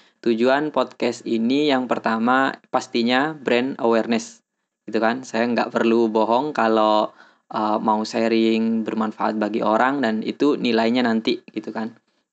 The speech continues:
Nah, jadi kar-, sudah saya ceritakan, jadi mulai dua tahun ini saya lumayan cukup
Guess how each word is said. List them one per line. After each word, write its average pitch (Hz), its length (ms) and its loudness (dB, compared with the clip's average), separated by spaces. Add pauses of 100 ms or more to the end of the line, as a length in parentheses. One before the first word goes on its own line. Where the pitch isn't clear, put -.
Nah, 113 80 0
jadi 139 400 2
kar-, 131 320 -2
sudah 131 240 2
saya 127 160 -2
ceritakan, 127 640 0
jadi 120 400 0
mulai 113 320 2
dua 113 240 2
tahun 113 240 2
ini 131 240 2
saya 127 160 2
lumayan 113 400 2
cukup 110 400 -2